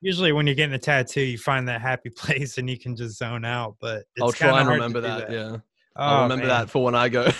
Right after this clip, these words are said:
Speaker 2: <laughs>
Speaker 1: <laughs> My thing is, all right, so, I mean, don't listen to my advice ever, but
Speaker 2: <laughs>
Speaker 1: when you do get a tattoo and you're laying on your back,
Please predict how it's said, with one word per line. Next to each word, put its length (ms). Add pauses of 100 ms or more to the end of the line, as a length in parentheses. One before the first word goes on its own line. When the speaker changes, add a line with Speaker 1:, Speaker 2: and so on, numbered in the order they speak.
(160)
Speaker 2:
<laughs> 400 (640)
Speaker 1:
<laughs> 400
My 140
thing 380
is, 180 (180)
all 80
right, 160
so, 240 (260)
I 80
mean, 140
don't 220
listen 460
to 120
my 220
advice 400
ever, 440 (320)
but 480
Speaker 2:
<laughs> 120
Speaker 1:
when 120
you 80
do 160
get 140
a 60
tattoo 720 (320)
and 100
you're 80
laying 280
on 120
your 100
back, 560